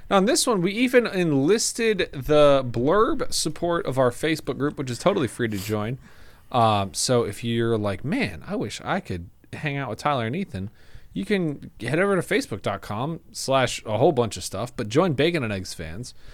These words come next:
Uh, there's a bunch of people. We post every week. It's great.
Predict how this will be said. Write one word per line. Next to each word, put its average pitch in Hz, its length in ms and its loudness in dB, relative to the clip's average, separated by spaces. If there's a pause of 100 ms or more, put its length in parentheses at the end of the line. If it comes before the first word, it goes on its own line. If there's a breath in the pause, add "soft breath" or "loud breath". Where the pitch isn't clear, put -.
(300 soft breath)
Uh, 98 340 0
there's 107 180 -6
a 104 40 -6
bunch 131 220 -2
of - 60 -14
people. - 260 -8
We 131 80 -2
post 110 340 -4
every 135 200 -4
week. 87 240 -8
It's - 100 -12
great. - 300 -2